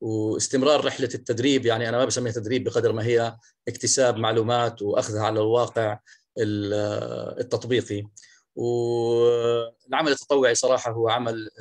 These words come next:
جدًا يعني بخلي النفس البشرية متألقة، لأنه أكثر،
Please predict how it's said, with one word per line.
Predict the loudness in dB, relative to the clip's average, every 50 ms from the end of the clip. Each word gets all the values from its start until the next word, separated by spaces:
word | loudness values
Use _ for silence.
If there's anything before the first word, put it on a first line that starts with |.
| -12 -6 -4
جدًا | -2 -2 -2 -2 0 0 0 0 -2 -6 -10 _ -4
يعني | -4 -2 -2 -2 -4 -4 -4 -4 -4 -4 -6 -10 -14 -14 -10 -8
بخلي | -6 -2 -2 0
النفس | 0 0 -2 -4 -4 -4
البشرية | -4 -4 0 0 0 2 2 2 2 0 0 -4 _ _ -20 -20 -20 _ _ -4
متألقة، | -4 -2 0 2 2 2 2 2 2 2 2 2
لأنه | 2 2 2 0 0 -2 -2
أكثر، | -2 -2 -4 -4 -4 -2 0 0 0 -2